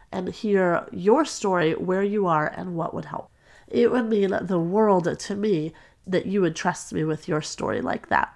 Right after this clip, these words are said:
I would appreciate it. Okay, let's dig in today. So what did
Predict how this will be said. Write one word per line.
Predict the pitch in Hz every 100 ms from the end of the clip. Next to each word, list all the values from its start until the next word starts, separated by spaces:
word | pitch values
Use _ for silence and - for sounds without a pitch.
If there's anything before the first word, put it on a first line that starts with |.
| _ -
I | 196 190
would | 185
appreciate | 175 202 - - 98
it. | - - _ _ _ -
Okay, | 214 277 233 _ -
let's | 220 220 -
dig | 226 247 233
in | 233
today. | 208 208 151 - -
So | - 240 180
what | 156 180 269 -
did | 226 202